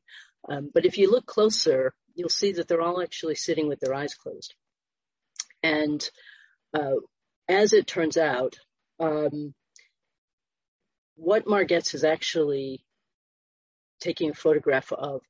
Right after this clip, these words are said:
are, um, five men who have been detainees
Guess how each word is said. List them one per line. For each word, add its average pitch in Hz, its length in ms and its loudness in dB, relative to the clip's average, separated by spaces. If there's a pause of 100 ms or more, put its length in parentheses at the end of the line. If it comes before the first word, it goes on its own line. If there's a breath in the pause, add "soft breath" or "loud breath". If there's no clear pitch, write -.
are, 147 460 -6 (120)
um, 139 280 -10
five 175 440 -2
men 147 300 -2
who 147 320 -4
have 147 300 -4
been 147 240 -4
detainees 151 920 -4